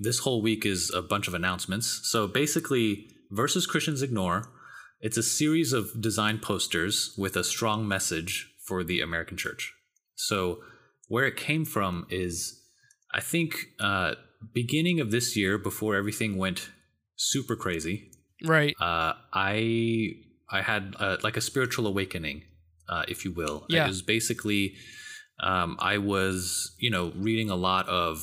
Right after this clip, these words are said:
Speaker 1: scripture, and I was listening to a lot of Francis Chan.
Speaker 2: Mm-hmm.
Speaker 1: And, uh, he, uh, you know, basically he was pointing out the differences between,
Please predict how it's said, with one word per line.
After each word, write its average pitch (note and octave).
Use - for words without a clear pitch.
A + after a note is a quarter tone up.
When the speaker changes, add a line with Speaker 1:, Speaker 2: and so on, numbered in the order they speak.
Speaker 1:
scripture, G2
and F2+
I F2
was E2+
listening G2+
to F2+
a D2
lot E2
of D#2+
Francis F#2+
Chan. F2+
Speaker 2:
Mm-hmm. F3+
Speaker 1:
And, F2
uh, E2
he, F#2+
uh, F2
you C#3
know, A2+
basically C#3+
he B2
was A#2
pointing A2
out G2
the F#2+
differences F#2
between, F#2